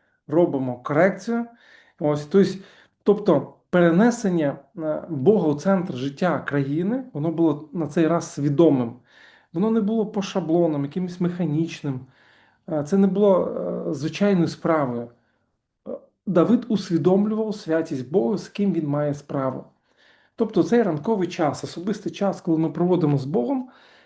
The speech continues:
він повинен бути саме таким. Ми повинні усвідомлювати, з ким ми маємо справу, враховувати попередні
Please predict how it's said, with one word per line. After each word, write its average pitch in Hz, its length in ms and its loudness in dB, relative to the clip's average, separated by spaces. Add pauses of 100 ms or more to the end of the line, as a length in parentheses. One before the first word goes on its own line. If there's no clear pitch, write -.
(200)
він 202 160 -2
повинен 180 400 2
бути 190 280 -2
саме 175 340 -2
таким. 147 500 -4 (640)
Ми 190 100 4
повинні 180 360 2
усвідомлювати, 208 1160 2 (440)
з - 140 -20
ким 202 300 -2
ми 147 140 0
маємо 147 720 -2
справу, 123 680 -6 (400)
враховувати 196 1120 2 (400)
попередні 170 760 0